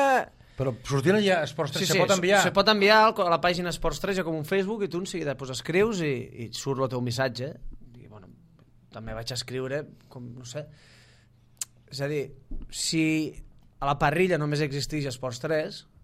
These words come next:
Speaker 2: pues, bueno, xiquets, pues, no ho veiem, tenim mala sort i estem en un poble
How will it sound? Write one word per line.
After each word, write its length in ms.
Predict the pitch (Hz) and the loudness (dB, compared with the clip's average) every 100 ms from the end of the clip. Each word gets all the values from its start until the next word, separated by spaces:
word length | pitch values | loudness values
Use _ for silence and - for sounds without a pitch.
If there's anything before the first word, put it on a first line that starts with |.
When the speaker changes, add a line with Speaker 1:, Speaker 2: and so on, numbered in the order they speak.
| _ _ | _ _
Speaker 2:
pues, 160 | - | -16
bueno, 180 | 104 120 | -12 -12
xiquets, 360 | 123 113 120 123 | -12 -10 -8 -8
pues, 160 | - 120 | -10 -8
no 100 | 120 | -6
ho 60 | |
veiem, 300 | 117 127 143 | -2 -2 -2
tenim 240 | 147 143 127 | -4 -6 -4
mala 160 | 120 | -6
sort 320 | 117 127 135 160 | -4 -2 -2 -2
i 80 | |
estem 200 | 147 131 | -6 -8
en 120 | 123 120 | -8 -8
un 80 | 117 | -2
poble 360 | 135 143 151 | 0 0 0